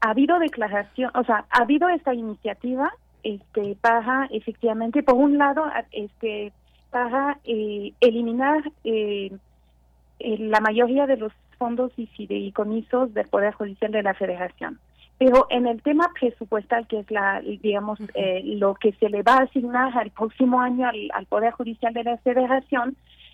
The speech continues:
Speaker 1: eh, solamente hemos escuchado declaraciones. ¿Por qué? Porque en ella el, el diputado Mier, este, y otros diputados de Morena han anunciado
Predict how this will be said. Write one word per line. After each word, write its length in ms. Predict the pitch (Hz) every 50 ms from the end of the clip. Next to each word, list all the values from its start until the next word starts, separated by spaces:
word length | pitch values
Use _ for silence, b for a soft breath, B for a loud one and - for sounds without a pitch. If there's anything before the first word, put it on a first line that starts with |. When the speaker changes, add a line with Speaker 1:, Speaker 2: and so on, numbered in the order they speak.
| b b _ - 254
Speaker 1:
eh, 140 | 240 - - -
solamente 540 | - 285 277 277 302 302 294 285 277 349 339
hemos 260 | 320 262 240 240 240 -
escuchado 500 | 226 - - 233 - 247 233 226 247 262
declaraciones. 840 | 233 220 - 220 208 202 202 202 190 - - 277 269 254 208 180 - _ _
¿Por 220 | - 220 220 - -
qué? 260 | - 269 262 254 - b b b b b b b _
Porque 260 | - 247 233 240 262 247
en 80 | 240
ella 260 | 247 269 302 311 302 302
el, 240 | 247 240 240 233 -
el 360 | - 233 226 233 226 220 220 202
diputado 560 | - 226 - - 240 - 262 262 262 302 311
Mier, 380 | 285 269 247 233 226 254 302 370 370 302 285 -
este, 500 | 233 208 208 190 _ - 226 220 214 214 -
y 180 | 220 220 233
otros 280 | 240 247 - - 269 262
diputados 520 | 269 - - 247 - 233 226 226 233 226
de 80 | - 240
Morena 640 | 240 254 262 269 254 277 269 254 254 247 277 269 -
han 340 | - 240 254 262 277 277 277 _ _ _ -
anunciado 920 | 220 220 240 247 247 233 - - 277 302 320 330 320 311 294 277 285 294